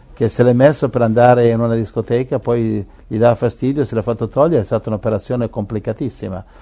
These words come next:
Hanno dovuto tagliargli un sacco di carne, perché questo qui si sposta nel corpo ed è fatto in un modo che non si può togliere, e per togliere deve tagliargli,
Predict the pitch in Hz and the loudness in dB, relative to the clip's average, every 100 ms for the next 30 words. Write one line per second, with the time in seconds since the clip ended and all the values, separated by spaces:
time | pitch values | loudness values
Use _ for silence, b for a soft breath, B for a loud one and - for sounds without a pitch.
0 | b - 107 117 127 117 117 113 127 123 | b -6 -2 2 2 2 0 2 4 2
1 | 107 120 113 113 107 - 123 98 90 87 | -2 -2 -2 -4 -4 -2 -4 -4 -8 -10
2 | 113 120 107 113 135 147 - 110 - 127 | -10 -8 -8 -6 -4 -4 -6 -8 -2 -2
3 | - 98 92 - 113 110 - 135 - b | -2 -8 -8 -4 -2 -2 -4 -6 -6 b
4 | b b b 113 113 113 131 131 120 117 | b b b -2 0 4 2 2 0 2
5 | 127 131 117 113 104 - 110 110 135 127 | 2 0 -2 -4 -4 -4 -4 -4 0 0
6 | 110 104 104 107 101 b b - 117 - | 0 -2 -2 -4 -6 b b -4 -4 0
7 | 123 139 131 117 113 110 113 120 117 | 2 2 2 2 0 0 2 2 2